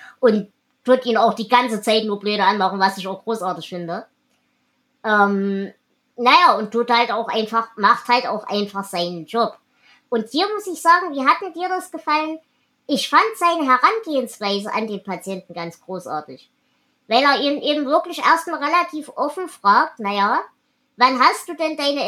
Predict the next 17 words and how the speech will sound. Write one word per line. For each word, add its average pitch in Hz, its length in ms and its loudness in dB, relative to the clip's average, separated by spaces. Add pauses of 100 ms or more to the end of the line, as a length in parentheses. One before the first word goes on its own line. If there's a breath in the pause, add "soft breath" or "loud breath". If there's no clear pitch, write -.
echte 320 160 -6
Identität 269 720 -6
entdeckt?" 240 480 -6 (800)
Und 277 200 0 (260)
geht 294 260 -4
darüber 320 560 4
ran. 170 220 -4
Also 180 180 -10
er, 220 300 -2
er 226 160 0
versucht 277 380 -6
erstmal 294 280 -4
gar 294 160 2
nicht, 285 120 -8
ihm 302 120 -8
das 247 140 -8
auszureden. 220 640 -2